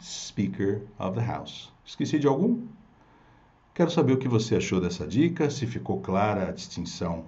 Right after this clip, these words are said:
entre os termos em inglês. E, lógico, curtiu?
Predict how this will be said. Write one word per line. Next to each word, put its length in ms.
entre 320
os 120
termos 580
em 160
inglês. 600
E, 280
lógico, 420
curtiu? 500